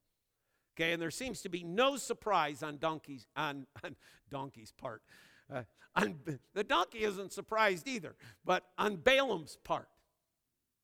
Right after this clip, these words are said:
Until I started reading a little bit more about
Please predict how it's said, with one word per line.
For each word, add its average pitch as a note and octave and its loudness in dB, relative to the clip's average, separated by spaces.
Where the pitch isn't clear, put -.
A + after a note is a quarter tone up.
Until C#4 0
I C#4+ 6
started C4 4
reading F3+ -2
a E3 -4
little A3 4
bit G#3 2
more F3 0
about E3+ 0